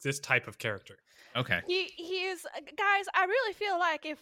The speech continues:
Speaker 3: if we put him to sleep, we can have enough time to figure out what the heck's going on.
Speaker 2: All right, do you think, girl? Do you think?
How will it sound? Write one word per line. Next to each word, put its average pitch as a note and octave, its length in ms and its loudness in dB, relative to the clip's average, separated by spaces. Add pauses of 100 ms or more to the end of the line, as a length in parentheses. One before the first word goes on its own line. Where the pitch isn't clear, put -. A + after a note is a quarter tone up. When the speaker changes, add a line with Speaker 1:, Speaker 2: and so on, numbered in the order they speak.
(160)
Speaker 3:
if D4 120 -8
we D#4+ 60 -10
put A4 160 -4
him F#4+ 120 -10
to C#4 60 -10
sleep, F4+ 240 -8
we D4 80 -12
can C#4+ 120 -10
have D4+ 180 -2
enough E4+ 240 -4
time - 220 -2
to A3+ 80 -8
figure D#4 220 -4
out C4 100 2
what C4+ 120 -6
the C#4+ 60 -6
heck's D4 280 -6
going A#3+ 280 -8
on. G#3 300 -6 (300)
Speaker 2:
All E3+ 80 8
right, G#3+ 120 8
do F#3+ 60 2
you G#3 80 2
think, G3 140 2
girl? D3+ 160 2 (580)
Do E3+ 60 6
you G3 100 8
think? D#3 220 4